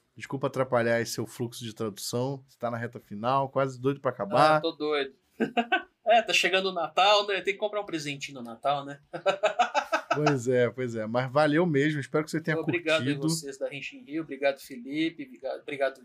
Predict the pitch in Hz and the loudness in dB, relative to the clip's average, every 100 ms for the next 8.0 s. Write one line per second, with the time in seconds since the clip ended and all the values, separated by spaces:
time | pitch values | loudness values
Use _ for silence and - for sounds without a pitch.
0 | 120 135 156 147 151 135 135 131 135 139 | -16 -12 -10 -10 -10 -6 -6 -4 -6 -6
1 | 127 139 139 139 131 135 127 131 - 123 | -8 -10 -12 -10 -8 -8 -8 -12 -12 -14
2 | 123 131 127 127 127 - 123 123 143 170 | -12 -12 -12 -16 -14 -14 -14 -14 -12 -12
3 | _ _ _ _ _ _ - 170 196 190 | _ _ _ _ _ _ -6 -4 -4 -2
4 | 202 208 233 226 220 202 160 180 170 165 | -4 -2 -2 -4 -4 -4 -4 -6 -8 -8
5 | 156 156 156 180 180 156 156 - 151 139 | -8 -2 0 2 0 -8 -8 -8 -10 -10
6 | 160 165 - 143 131 151 147 127 123 - | -6 -2 -2 -2 -2 0 -2 -10 -16 -12
7 | 160 170 - - 226 254 233 214 170 | -10 -10 -8 -6 -4 -2 2 2 0